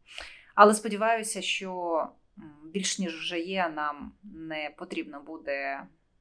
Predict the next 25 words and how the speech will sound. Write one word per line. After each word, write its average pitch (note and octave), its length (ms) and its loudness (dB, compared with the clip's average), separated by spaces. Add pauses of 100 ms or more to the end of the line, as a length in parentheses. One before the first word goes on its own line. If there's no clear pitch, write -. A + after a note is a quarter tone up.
не F3 160 -8
потрібно F#3+ 380 -4
буде E3 200 -10
терпіти. - 500 -16 (520)
Ну, C4+ 360 4
принаймні, G#3+ 520 2
залишилось F#3 580 -6
вже F#3 120 -8
небагато. E3 540 -6
Час A3+ 360 0
дуже G3 240 -4
швидко F#3+ 480 -4
плине. F#3+ 560 -2
Знаєте, G#3+ 300 -2
єдине, A3+ 340 -2
про F#3+ 200 -8
що G3+ 240 -2
я F#3 220 -6
тільки, F3 580 -6
а, D#3 580 -4
жалкую, F3 720 -2 (560)
а, E3+ 240 -2
незважаючи E3+ 840 -2
там D#3+ 320 -10
на D3+ 400 -10